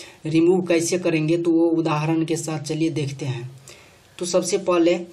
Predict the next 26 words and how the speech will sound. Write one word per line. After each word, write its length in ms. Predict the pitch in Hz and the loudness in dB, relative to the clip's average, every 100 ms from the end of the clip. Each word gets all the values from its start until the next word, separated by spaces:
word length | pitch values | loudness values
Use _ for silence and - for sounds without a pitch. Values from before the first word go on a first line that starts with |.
| - - - - | -20 -20 -20 -10
आ, 300 | 151 147 147 | -6 -4 -4
remove 340 | 151 165 185 | 0 4 4
करने 360 | 180 185 165 170 | 2 2 2 2
के 140 | 170 | 2
लिए 260 | 160 151 190 | 0 2 0
यहाँ 440 | 180 160 143 160 - | 0 -2 -2 -2 0
पे 400 | 175 208 - _ _ _ _ _ _ _ _ _ _ _ - | 0 -2 -10 _ _ _ _ _ _ _ _ _ _ _ -14
formula 420 | 139 160 160 175 | -4 2 4 4
operate 360 | 165 165 170 170 | 2 2 0 2
करने 220 | 165 165 | 2 2
के 120 | 170 | 2
लिए 160 | 160 165 | 2 0
बराबर 540 | 160 151 151 151 165 | 0 -2 0 0 0
का 420 | 165 160 160 165 160 | -2 -2 -2 -2 -2
निशान 440 | 156 151 156 156 | -2 -2 -2 -2
देना 220 | 156 151 | 0 -2
पड़ेगा। 320 | 151 151 147 | -4 -6 -4
जैसे 300 | 156 160 156 | -2 -2 0
ही, 160 | 185 185 | 2 2
आ, 380 | 180 165 170 165 | 2 0 -2 0
equal 300 | 160 - 156 | -2 -2 0
to 140 | 170 | 0
का 80 | 160 | 0
symbol 420 | 156 156 156 156 | -2 -2 0 0
देते 260 | 151 147 165 | -2 -2 -2
हैं 400 | 143 151 170 | -2 -4 -6